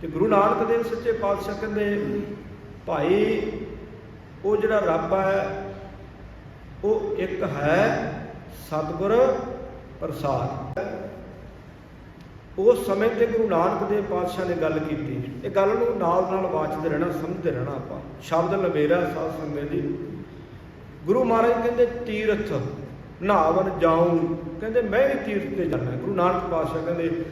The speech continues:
ਲਕਾਈ ਨੂੰ ਦੇਖਿਆ ਨਾ, ਲੋਕਾਂ ਨੂੰ ਦੇਖਿਆ, ਜਦੋਂ ਲੋਕ ਵੀ ਤੀਰਥਾਂ ਤੇ ਜਾਂਦੇ ਸੀ,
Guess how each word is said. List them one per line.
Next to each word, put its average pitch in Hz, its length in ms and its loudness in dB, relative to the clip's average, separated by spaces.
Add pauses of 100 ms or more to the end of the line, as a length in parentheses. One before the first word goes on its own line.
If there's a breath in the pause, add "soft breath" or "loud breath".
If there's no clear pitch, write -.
(140)
ਲਕਾਈ 170 400 4
ਨੂੰ 220 160 2
ਦੇਖਿਆ 202 260 2
ਨਾ, 277 100 2
ਲੋਕਾਂ 202 360 0
ਨੂੰ 190 80 0
ਦੇਖਿਆ, 180 300 0
ਜਦੋਂ 175 240 0 (680)
ਲੋਕ 180 480 8
ਵੀ - 200 0
ਤੀਰਥਾਂ 220 420 -2
ਤੇ 196 120 0
ਜਾਂਦੇ 160 340 4
ਸੀ, 156 220 0